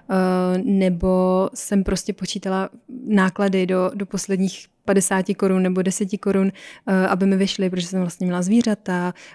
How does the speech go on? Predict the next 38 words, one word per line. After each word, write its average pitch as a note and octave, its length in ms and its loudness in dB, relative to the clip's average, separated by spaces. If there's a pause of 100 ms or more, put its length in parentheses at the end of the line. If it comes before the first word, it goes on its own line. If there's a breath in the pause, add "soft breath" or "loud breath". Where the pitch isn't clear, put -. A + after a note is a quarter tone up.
(120)
eh, F#3 320 0
teď, F#3 320 -4
eh, G3+ 240 -4 (180)
nájem, G#3 560 4
že G3 120 2
jo, F#3 120 4
v - 100 -14
Praze G3 260 0
jsem G3 220 -2
bydlela, F3+ 360 0
takže, G3 340 2 (360 loud breath)
eh, G3+ 60 0 (260)
byly G3 380 2 (280)
to G#3+ 100 2
náklady G3+ 420 2
a G3+ 60 0
počítala G#3+ 400 0
jsem G3+ 160 0
si G3+ 120 -4
prostě G3 300 -2
tak, - 200 -2
aby G#3 120 2
mi G3+ 120 2
to G3+ 120 0
vyšlo, F#3+ 460 2
škrtala G#3+ 440 0
jsem G#3 180 0
si, G3+ 100 0
jestli G3 180 -2
si - 100 -4
můžu G3 200 0
dovolit F#3+ 280 0
tohle F#3 220 -2
kafe F#3 300 -6
nebo F#3 220 0
nemůžu. F#3 440 0 (480 loud breath)
Takže, F#3+ 300 4
eh, G3+ 840 0